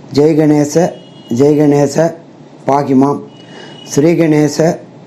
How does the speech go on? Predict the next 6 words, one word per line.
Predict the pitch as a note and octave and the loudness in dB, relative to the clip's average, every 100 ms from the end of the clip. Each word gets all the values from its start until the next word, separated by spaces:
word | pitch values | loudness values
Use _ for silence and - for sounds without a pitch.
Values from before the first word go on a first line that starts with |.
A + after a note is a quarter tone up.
| - - | -20 -6
ஸ்ரீ | C#3+ E3 D3 | 0 0 2
கணேச, | C#3+ C#3+ C#3 D#3+ D#3+ - - - - - - - C#3 | 0 0 0 -2 -2 -6 -20 -20 -20 -20 -20 -4 -2
ரக்ஷமாம். | C#3 D3 C3 C#3 C#3 - - - - - - C#3 | -2 -2 0 -2 -4 -12 -20 -20 -20 -20 -8 -2
அனைத்து | D3+ E3 D#3+ - G#3 G#3 - C#3+ | 0 0 -4 -4 -4 -4 -4 0
நேயர்களுக்கும் | D3 D#3+ D3+ C#3+ D3 - F#3+ F3+ - - C#3+ | 2 2 0 -2 -4 -4 -4 -4 -10 -10 -4
ஹரிஹர | D#3 D#3+ D3+ | 0 2 0